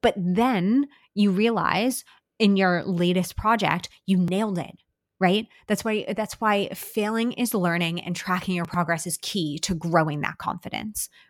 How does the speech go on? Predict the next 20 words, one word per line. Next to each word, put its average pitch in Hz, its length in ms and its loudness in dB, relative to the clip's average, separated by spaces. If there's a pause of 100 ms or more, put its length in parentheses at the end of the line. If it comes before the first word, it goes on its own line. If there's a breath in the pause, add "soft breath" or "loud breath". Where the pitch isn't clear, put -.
right? 175 240 2
It 180 140 -4
helps - 500 -2 (280 loud breath)
so, 202 680 2
so - 360 4
much 196 480 2 (160 soft breath)
to 196 100 0
put 180 260 6
it 202 120 2
out 170 220 2
there 165 280 -2
and 185 180 0
to 170 260 2 (360 loud breath)
clearly 202 560 2
demonstrate 165 680 2
how 185 420 4
you 185 200 8
have 165 440 2
been 160 260 -4
improving, 156 720 2